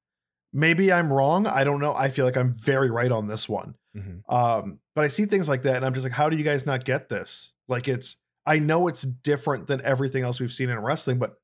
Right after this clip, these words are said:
Speaker 1: how do you not get this? It, it seems pretty clear to me that it's, it's, it's a very, uh, high concept, cerebral horror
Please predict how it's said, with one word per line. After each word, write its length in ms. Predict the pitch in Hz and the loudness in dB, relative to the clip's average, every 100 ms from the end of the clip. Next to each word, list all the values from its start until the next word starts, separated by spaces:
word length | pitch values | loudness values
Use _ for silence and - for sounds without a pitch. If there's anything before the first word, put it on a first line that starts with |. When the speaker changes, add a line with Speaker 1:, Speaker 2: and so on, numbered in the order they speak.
| _ | _
Speaker 1:
how 200 | - 147 | -2 0
do 80 | 165 | 0
you 100 | 165 | 0
not 200 | 165 156 | -2 -2
get 220 | 160 202 | -2 -4
this? 420 | - 95 - - _ _ _ - | -6 -8 -8 -16 _ _ _ -6
It, 160 | 147 | -4
it 160 | 151 139 | -4 -4
seems 320 | - 233 262 | -2 -2 -4
pretty 300 | - 180 170 | -4 -2 -2
clear 400 | - - 208 285 | -6 -4 -2 -2
to 120 | - | -2
me 380 | 123 117 107 92 _ _ _ _ _ _ _ _ - | -2 -2 -4 -10 _ _ _ _ _ _ _ _ 0
that 140 | 151 | 0
it's, 140 | 147 143 | 2 0
it's, 320 | - 147 127 | 0 -2 0
it's 340 | 131 123 - - | -4 -4 -8 -4
a 140 | 135 | -2
very, 680 | 127 139 160 165 147 139 - _ _ - | 0 0 2 2 0 -2 -10 _ _ -10
uh, 80 | 117 | -6
high 240 | 135 147 | 0 0
concept, 600 | 143 135 135 127 131 127 _ 135 | 2 0 0 2 0 -2 _ -2
cerebral 1080 | - - 127 131 127 131 127 123 120 120 _ _ _ | 0 2 2 2 2 4 4 4 0 -4 _ _ _
horror 840 | - 135 131 131 131 123 117 117 | 0 2 4 2 0 -2 -4 -8